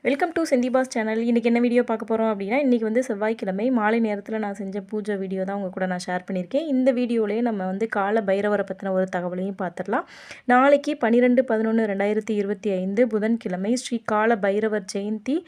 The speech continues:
மற்றும் ஸ்ரீ கால பைரவாஷ்டமி நாள். நம்ம வந்து தேய்பிறை ப-, தேய்பிறை அஷ்டமி நாள்ல வந்து நம்ம வந்து பைரவரை வழிபடுறது வழக்கம் இருக்கு. நம்மளுக்கு எப்படிப்பட்ட பிரச்சனைகள் இருந்தாலும் சரி, கடன் பிரச்சனை,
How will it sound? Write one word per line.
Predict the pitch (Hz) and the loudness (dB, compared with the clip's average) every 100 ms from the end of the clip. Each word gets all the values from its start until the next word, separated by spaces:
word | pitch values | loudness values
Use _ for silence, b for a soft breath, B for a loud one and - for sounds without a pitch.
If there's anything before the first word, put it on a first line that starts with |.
| B B B - | B B B -4
மற்றும் | 214 202 302 | -4 -2 -4
ஸ்ரீ | 359 - 269 | -4 -4 -2
கால | 247 214 220 | 4 4 6
பைரவாஷ்டமி | 214 190 202 208 202 196 196 190 | 4 4 4 0 -2 -4 -6 -4
நாள். | 180 170 190 311 B B B - | -6 -4 -4 -4 B B B -2
நம்ம | 240 233 | 2 4
வந்து | 240 262 339 | 4 4 4
தேய்பிறை | 269 277 294 320 | 4 4 4 4
ப-, | 285 254 226 | 4 2 2
தேய்பிறை | 262 294 277 285 | 2 2 4 6
அஷ்டமி | 240 226 254 247 | 4 4 4 6
நாள்ல | 233 214 220 | 4 4 2
வந்து | 208 202 214 302 | 0 0 2 6
நம்ம | 277 226 | 6 6
வந்து | 208 220 | 0 0
பைரவரை | 214 214 226 214 202 | 2 4 4 2 2
வழிபடுறது | 196 202 185 190 214 | 2 0 0 0 0
வழக்கம் | 196 180 185 185 | 0 0 0 -4
இருக்கு. | 180 196 294 B B B | -2 -2 -2 B B B
நம்மளுக்கு | - 220 226 226 262 | -2 2 4 4 2
எப்படிப்பட்ட | 214 214 _ 285 294 262 - | 0 -2 _ 4 4 0 -2
பிரச்சனைகள் | 208 196 196 226 220 208 202 | -4 -6 -4 -2 -2 -2 -4
இருந்தாலும் | 180 175 175 180 180 | -4 -8 -8 -8 -8
சரி, | 175 185 | -8 -4
கடன் | 185 175 202 | -2 -2 -2
பிரச்சனை, | 196 180 - 175 | -2 -6 -6 -8